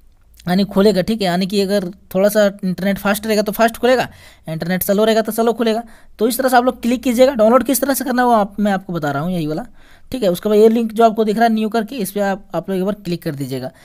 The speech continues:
एक बार क्लिक कीजिएगा, उसके बाद आपको जो है यहाँ पे अपना एप्लीकेशन नंबर जो भी सात आठ नंबर का है, सात आठ डिजिट का, वो आप लोग डाल दीजिएगा। अपना date of birth select कर लीजिएगा, ठीक है। अगर एप्लीकेशन नंबर आप लोग को नहीं पता होगा तो आप लोग जो फॉर्म भरे थे ना जिसमें,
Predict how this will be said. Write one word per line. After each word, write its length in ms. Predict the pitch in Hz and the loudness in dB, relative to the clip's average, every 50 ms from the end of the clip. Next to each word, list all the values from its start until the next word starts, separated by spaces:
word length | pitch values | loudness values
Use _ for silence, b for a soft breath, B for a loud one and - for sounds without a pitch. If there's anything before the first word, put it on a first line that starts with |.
| b b b b b - - | b b b b b -8 -6
एक 120 | 185 180 | -2 0
बार 100 | 196 202 190 | 0 0 0
क्लिक 240 | 202 226 226 220 - | 0 -4 -4 -2 -2
कीजिएगा, 260 | 240 220 226 240 254 | -2 0 2 2 2
उसके 180 | 233 233 - 220 | 0 -2 -2 2
बाद 120 | 220 208 | 2 2
आपको 260 | 202 202 - - 220 | 2 2 0 -2 0
जो 100 | 208 214 | 0 2
है 60 | 226 | 0
यहाँ 140 | 220 214 208 | 2 0 -2
पे 140 | 208 214 233 | 0 0 0
अपना 240 | 240 190 180 208 208 | 0 0 -2 -2 -4
एप्लीकेशन 680 | 208 208 - - - 185 165 190 175 190 180 - 208 202 | -4 -4 -6 -8 -8 -6 -6 -4 -4 -4 -4 -2 -2 -2
नंबर 240 | 202 202 208 240 - 208 | -2 -2 -4 -6 -8 -8
जो 180 | 170 180 175 175 | -6 -4 -4 -4
भी 120 | 170 190 | -4 -4
सात 220 | 180 202 175 175 185 | -4 -4 -4 -4 -4
आठ 160 | 180 - - | -6 -6 -4
नंबर 240 | 180 175 170 180 175 | -4 -4 -4 -4 -6
का 140 | - 185 175 | -4 -4 -4
है, 160 | 190 240 262 | -4 -4 -6
सात 360 | - - - - 165 156 165 | -10 -16 -12 -10 -8 -6 -6
आठ 140 | 175 175 151 | -6 -8 -6
डिजिट 260 | 160 170 160 180 175 | -6 -6 -6 -6 -6
का, 100 | - 220 | -6 -4
वो 100 | 196 180 | -4 -2
आप 160 | 175 170 175 | -4 -4 -4
लोग 120 | 180 185 175 | -6 -4 -2
डाल 180 | 180 175 175 | -2 -2 -2
दीजिएगा। 300 | 180 180 175 208 214 240 233 B B B B B B B B B B | -2 -2 -2 -2 -2 -2 -6 B B B B B B B B B B
अपना 200 | 196 196 226 247 233 | -2 0 2 2 4
date 220 | 208 240 233 247 | 4 4 4 4
of 80 | 254 240 | 4 4
birth 220 | 233 269 269 269 - | 2 0 0 -2 -4
select 360 | - - 247 240 247 240 - | -2 -2 0 0 0 -2 -4
कर 180 | - 247 240 220 | -2 -2 0 2
लीजिएगा, 440 | 226 220 190 190 220 226 247 285 - - - - _ _ - _ _ - _ - - | 2 0 2 2 4 2 2 0 -4 -10 -20 -20 _ _ -20 _ _ -20 _ -12 -8
ठीक 140 | 285 269 - | -6 -6 -6
है। 120 | 135 - _ - | -6 -8 _ -8
अगर 220 | 160 165 196 202 | -2 0 2 2
एप्लीकेशन 440 | 208 196 196 220 214 226 208 240 240 240 233 226 226 226 220 208 | 2 2 0 0 -2 0 0 0 0 0 0 0 0 -2 -2 -2
नंबर 260 | 214 214 214 233 240 | -2 0 0 2 2
आप 200 | 226 214 220 220 | 2 0 0 -2
लोग 200 | 226 214 208 - | -2 -2 -4 -4
को 80 | - 220 | -4 -2
नहीं 180 | 208 208 220 | 0 0 0
पता 200 | 226 240 214 233 | 0 0 2 4
होगा 160 | 233 233 254 247 | 4 4 2 0
तो 100 | - 208 | 0 0
आप 140 | 190 185 | 0 0
लोग 140 | 202 214 208 | 0 -2 0
जो 200 | 196 214 220 214 208 214 - | 2 2 2 2 2 0 0
फॉर्म 180 | 208 220 220 | 0 0 2
भरे 180 | 202 220 233 247 | 0 0 0 0
थे 120 | 240 254 | -2 -2
ना 80 | 233 202 | -4 -2
जिसमें, 340 | 196 196 - 202 196 156 | -4 -4 -4 -4 -4 -4